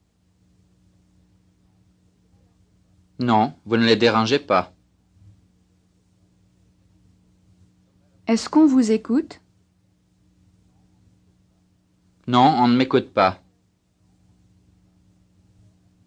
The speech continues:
Speaker 2: Est-ce qu'on m'appelle ?
Speaker 1: Non,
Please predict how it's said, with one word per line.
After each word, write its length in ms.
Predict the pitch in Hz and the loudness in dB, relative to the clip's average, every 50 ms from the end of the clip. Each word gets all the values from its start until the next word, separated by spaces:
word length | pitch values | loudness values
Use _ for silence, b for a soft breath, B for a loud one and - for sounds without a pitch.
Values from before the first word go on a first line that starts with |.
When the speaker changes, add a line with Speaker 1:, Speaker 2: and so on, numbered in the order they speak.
| _ _ _ _ _ _ _ _ _ _ _ _ | _ _ _ _ _ _ _ _ _ _ _ _
Speaker 2:
Est-ce 220 | - 208 202 - | -8 -8 -8 -8
qu'on 140 | - - 226 | -8 -4 -2
m'appelle ? 580 | 220 214 208 208 - 208 208 214 240 294 349 339 - _ _ _ _ _ _ _ _ _ _ _ _ _ _ _ _ _ _ _ _ _ _ _ _ _ _ _ _ _ _ _ _ _ _ _ _ _ _ _ _ _ _ _ _ _ _ _ _ _ _ _ - | -2 -2 -2 -4 -2 -2 -2 -2 -2 -4 -6 -8 -12 _ _ _ _ _ _ _ _ _ _ _ _ _ _ _ _ _ _ _ _ _ _ _ _ _ _ _ _ _ _ _ _ _ _ _ _ _ _ _ _ _ _ _ _ _ _ _ _ _ _ _ -2
Speaker 1:
Non, 320 | 117 117 127 135 - - | 0 0 0 0 -2 -6